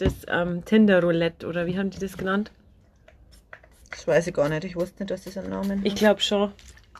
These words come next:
Speaker 1: Ich glaub, das heißt irgendwie Tinder-Roulette oder so. Auf jeden Fall muss man da swipen. Es muss ja nicht nur Tinder sein. Es ist, ähm,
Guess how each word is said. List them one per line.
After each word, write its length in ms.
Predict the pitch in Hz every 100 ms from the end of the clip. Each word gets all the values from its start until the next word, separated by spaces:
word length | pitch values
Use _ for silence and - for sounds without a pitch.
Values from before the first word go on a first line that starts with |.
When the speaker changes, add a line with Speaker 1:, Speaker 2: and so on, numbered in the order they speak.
| - _ _ _ _ -
Speaker 1:
Ich 100 | -
glaub, 160 | 202 190
das 140 | -
heißt 180 | 185 -
irgendwie 220 | 185 180
Tinder-Roulette 720 | - 175 170 160 151 147 -
oder 160 | 156 -
so. 100 | 156
Auf 440 | - - - - -
jeden 140 | 240
Fall 140 | 233 226
muss 240 | 240 247
man 120 | 240
da 160 | 226 214
swipen. 520 | - 185 185 220 220
Es 80 | 202
muss 140 | 214
ja 60 | 202
nicht 120 | 190
nur 120 | - 185
Tinder 280 | 190 196 190
sein. 220 | 165 180
Es 140 | 170
ist, 220 | 175 -
ähm, 400 | - 165 170 165